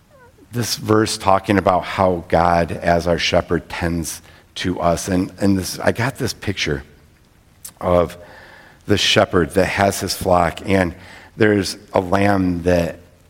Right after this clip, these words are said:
is struggling. And that idea of, of just scooping down, picking it up in its arms and holding it and carrying it to where it needs to go. Or gently, as you had ewes that had babies,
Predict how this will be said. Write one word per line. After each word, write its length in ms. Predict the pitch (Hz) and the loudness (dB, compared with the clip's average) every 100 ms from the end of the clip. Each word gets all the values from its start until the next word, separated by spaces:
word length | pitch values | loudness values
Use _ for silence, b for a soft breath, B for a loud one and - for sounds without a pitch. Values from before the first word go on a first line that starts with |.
| _ | _
is 140 | - 92 | -6 -4
struggling. 640 | - - 95 90 85 78 B B B B B _ | -2 0 0 0 -2 -4 B B B B B _
And 160 | 110 104 | -4 0
that 100 | 107 | 2
idea 460 | 104 107 107 104 107 | 2 0 0 2 2
of, 420 | - 101 92 - b b b b | 2 0 -2 -6 b b b b
of 120 | - | -12
just 220 | 104 107 - | -10 -6 -6
scooping 420 | - 127 151 135 | -6 -4 0 2
down, 320 | 104 95 90 | 2 2 0
picking 380 | - 113 - 143 | -4 -6 -2 0
it 160 | 120 | 2
up 180 | 98 95 | 0 0
in 80 | 90 | -4
its 180 | 87 - | -4 -6
arms 360 | 80 85 85 80 | -6 -4 -4 -6
and 140 | 85 | -8
holding 460 | - 90 90 107 98 | -6 -6 -4 -2 -2
it 120 | 82 | -4
and 160 | 76 76 | -8 -12
carrying 440 | - 87 87 80 | -8 -6 -4 -6
it 100 | 76 | -8
to 120 | - | -12
where 200 | 78 80 | -6 -6
it 80 | 71 | -6
needs 280 | 76 78 - | -8 -10 -10
to 120 | - | -12
go. 320 | 64 67 65 64 B B B B B B B B | -12 -10 -10 -14 B B B B B B B B
Or 180 | - 120 | -2 -2
gently, 640 | 101 123 - 147 135 117 | 2 0 2 2 4 6
as 220 | 107 - | 4 0
you 100 | 110 | -6
had 500 | 92 117 110 104 85 B B B B - | -2 2 2 2 -2 B B B B -4
ewes 300 | 117 123 120 | 0 0 2
that 180 | 113 - | 0 0
had 580 | 104 107 101 92 80 - - - - | 2 4 4 2 -2 -12 -18 -20 0
babies, 520 | 101 101 90 80 - | 2 2 0 -2 -8